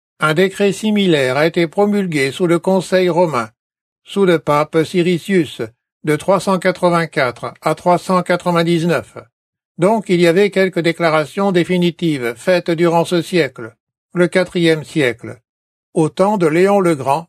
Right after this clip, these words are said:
au cinquième siècle, la loi du célibat était devenue obligatoire à travers l'Église occidentale. L'Église orientale ne l'a jamais vraiment adoptée, l'Église orthodoxe, mais l'Église occidentale l'a fait.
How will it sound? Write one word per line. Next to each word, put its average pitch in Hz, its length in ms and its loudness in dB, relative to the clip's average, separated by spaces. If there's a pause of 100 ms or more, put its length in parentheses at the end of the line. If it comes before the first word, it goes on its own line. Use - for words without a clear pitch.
au 151 180 -2
cinquième 175 500 -2
siècle, 120 480 -6 (400)
la 151 100 0
loi 185 240 2
du 170 140 -4
célibat 175 500 0
était 170 160 -2
devenue 160 320 -2
obligatoire 170 760 0
à 139 80 0
travers 160 320 0
l'Église 160 400 0
occidentale. 151 920 -4 (440)
L'Église 165 480 -2
orientale 165 760 0
ne 160 60 -6
l'a 170 140 2
jamais 170 260 2
vraiment 160 320 0
adoptée, 156 640 -2 (340)
l'Église 165 440 0
orthodoxe, 170 640 -2 (480)
mais 151 100 -2
l'Église 180 460 0
occidentale 170 800 0
l'a 147 160 -2
fait. 117 320 -10